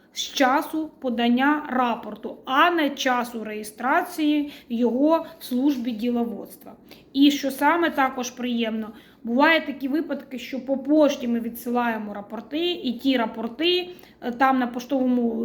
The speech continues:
відділенні лежать там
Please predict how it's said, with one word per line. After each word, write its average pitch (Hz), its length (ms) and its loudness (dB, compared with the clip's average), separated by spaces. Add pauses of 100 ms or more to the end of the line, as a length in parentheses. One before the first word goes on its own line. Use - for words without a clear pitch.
відділенні 285 1080 4 (320)
лежать 254 480 2
там 208 160 -10